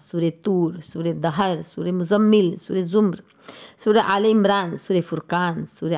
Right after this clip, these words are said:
આલ ઇમરાન, સૂરે કાફ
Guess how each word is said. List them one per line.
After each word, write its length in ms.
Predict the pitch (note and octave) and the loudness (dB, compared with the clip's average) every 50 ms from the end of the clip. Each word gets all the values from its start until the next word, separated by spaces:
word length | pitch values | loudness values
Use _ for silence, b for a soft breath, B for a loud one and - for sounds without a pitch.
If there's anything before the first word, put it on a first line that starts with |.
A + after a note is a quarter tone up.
| - - - | -2 -2 -2
આલ 140 | E3+ F3 F#3 F3 - E3+ | -2 -2 -2 -2 -2 -2
ઇમરાન, 400 | E3+ D#3+ E3 F3 F3 F#3+ F#3 D#3 C#3 C#3+ C#3 - - - - _ b b b b b b b b b b b b b b b b b b _ _ _ _ _ _ | -2 0 0 0 -2 -2 -4 -6 -8 -10 -14 -18 -20 -20 -20 _ b b b b b b b b b b b b b b b b b b _ _ _ _ _ _
સૂરે 260 | - - A3 G#3 A3 G#3+ A3 - - - | -2 2 2 4 2 2 -2 -4 -2 0
કાફ 380 | F#3+ G3 G#3 G3+ F3 - - | 2 2 2 2 0 -4 -8